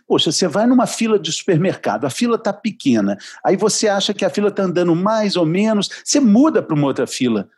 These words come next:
Só que quando você muda, a fila começa a andar." <laughs> Aí você faz isso mais duas vezes, também dá tudo errado. Aí você fala, "Não, não é possível, isso sempre acontece comigo." Ok, mas você não acha que tem um interlocutor conversando com você?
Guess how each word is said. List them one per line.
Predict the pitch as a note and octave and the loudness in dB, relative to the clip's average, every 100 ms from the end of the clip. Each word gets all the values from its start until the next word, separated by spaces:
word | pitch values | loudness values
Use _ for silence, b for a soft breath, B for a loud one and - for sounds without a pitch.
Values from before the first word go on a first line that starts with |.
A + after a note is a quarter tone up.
| b | b
Só | - C4 | -4 -2
que | C4+ | 0
quando | C#4 B3 | 0 2
você | - | 2
muda, | E3 G3 B3 D#3+ - | 2 2 2 0 0
a | G3 | -2
fila | - - G#3+ G#3+ | -2 0 2 2
começa | A3+ G#3+ G#3 F#3 | 0 0 0 0
a | A3+ | 0
andar." | G#3+ D#3+ D3+ | 0 0 0
<laughs> | - - - - - - B2 - - | -2 -2 -6 -14 -12 -10 -10 -8 -4
Aí | - | -2
você | - | -2
faz | G#3+ F#3+ F3+ | 0 0 0
isso | G3+ | 0
mais | G3 F3+ | 0 0
duas | C3+ A#3 G3+ | 0 2 2
vezes, | C3+ F#3 G3 | 2 0 0
também | - A3 E3+ A#3 | 0 2 2 2
dá | A3 | 0
tudo | A3+ A3+ A3+ | -2 -2 0
errado. | G#3 E3+ E3 B B B B B _ - | -2 -2 -4 B B B B B _ -2
Aí | A3 | 0
você | G3+ A#3+ - _ | 0 -2 -8 _
fala, | - F3 F#3+ | -2 0 2
"Não, | E3 | 2
não | F#3+ | 0
é | |
possível, | F#3+ D3 - A2 D3 | -2 -4 -2 -2 -2
isso | F#3 | -2
sempre | - D#3+ D3 | 0 0 0
acontece | B2+ B2 A2 | -2 -2 -4
comigo." | - A#2 A#2 - - | -2 0 -2 -4 -6
Ok, | F3+ - C3+ A#2+ - B B | -6 -2 0 0 -4 B B
mas | D4 C4 | 0 0
você | - | 0
não | F4 A#3 | 2 2
acha | G#3 F#3+ | 2 -2
que | D#3 | -2
tem | E3+ | 0
um | E3+ | 0
interlocutor | D#3 E3 C3+ E3 E3 C#3 - D#3+ E3+ - - _ _ _ - | 0 0 0 0 -2 -6 -2 0 0 -2 -12 _ _ _ -2
conversando | D3 C#3 C3+ D3 B2 | 2 2 2 -2 -2
com | A#2+ | -2
você? | A2+ - D3+ E3+ | -2 -2 -4 -6